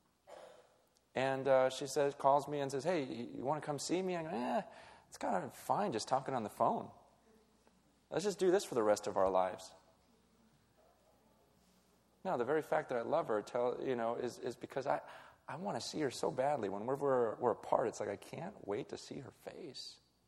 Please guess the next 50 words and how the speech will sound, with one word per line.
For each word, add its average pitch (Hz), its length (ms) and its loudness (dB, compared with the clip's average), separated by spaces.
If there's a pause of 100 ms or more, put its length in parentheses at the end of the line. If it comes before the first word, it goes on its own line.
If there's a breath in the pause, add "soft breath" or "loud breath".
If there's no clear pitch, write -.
(600)
I'd 107 60 -8
wanna 143 180 -4
fly 143 340 2
out 170 200 4
there, 110 100 4
drive 117 320 4
out 170 200 6
there. 110 100 8
I, 101 200 2
I 113 40 0
just, 131 200 -4
I 135 160 4
just 147 200 -8
gotta 156 220 4
see 247 300 0
her. - 300 -8 (880)
The - 60 -8
same 170 300 -4
way, 175 100 2
if 156 140 -2
we 147 80 -2
have 135 180 -4
that 135 180 -4
passion 139 420 -6
for 110 200 0
God, 131 460 0 (400 soft breath)
then 135 100 -8
it's 160 180 -6
not 143 280 -4
enough 110 340 2
for 107 100 2
us 113 120 6
to - 80 -10
just - 100 -14
go, 127 120 -4
"Eh, 202 260 0
God, 180 180 4
it's 165 120 -2
fine 156 220 2
just 135 180 -4
talking 135 300 4
to 120 40 -4
you 117 60 -2
through 117 180 -6
prayer. 107 420 6 (1080)
I'll 135 100 2
just 135 160 0
do 143 100 6
this 123 160 4
forever." 110 540 4